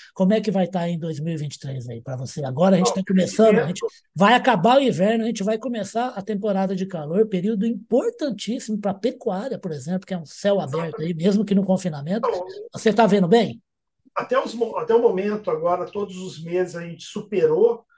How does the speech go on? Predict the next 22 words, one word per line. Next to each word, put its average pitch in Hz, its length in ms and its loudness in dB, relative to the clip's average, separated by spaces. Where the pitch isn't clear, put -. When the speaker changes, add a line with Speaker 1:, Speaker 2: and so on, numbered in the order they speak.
Speaker 2:
as 156 200 -2
vendas 170 460 -6
do, 156 320 -14
do 147 380 -4
ano 151 180 -4
passado. 160 560 -8
É, 147 800 -2
tô 160 160 -8
com 185 100 -10
mais 196 340 -4
estoque 175 680 0
do 151 180 -12
que 156 160 -16
o 147 160 0
ano 156 160 0
passado 156 680 -8
pra 160 120 -4
poder 156 360 -6
tá 180 180 0
atendendo 165 480 -8
esse 156 240 -12
crescimento 156 920 -10